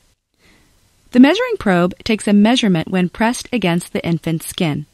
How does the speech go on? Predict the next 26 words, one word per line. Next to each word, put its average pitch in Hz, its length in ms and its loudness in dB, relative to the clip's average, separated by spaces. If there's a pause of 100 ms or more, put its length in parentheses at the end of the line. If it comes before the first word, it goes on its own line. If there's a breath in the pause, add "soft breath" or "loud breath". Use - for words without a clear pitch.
(320)
An 214 160 2
optional 294 480 2
built-in 214 440 2
barcode 196 480 2
reader 147 360 -2
is 175 180 -6
located 180 600 0
on 165 80 -2
the 170 100 0
back 139 260 -4
of 147 80 -8
the 151 80 -4
device. 139 520 -6 (800)
The 196 60 -12
barcode 269 460 4
reader 190 280 0
will 185 140 -2
emit 190 360 2
a 175 60 -2
red 185 280 0
light 160 300 -4
when 170 140 -2
you 170 80 -2
scan 190 300 -2
a 240 60 2
nurse 165 320 0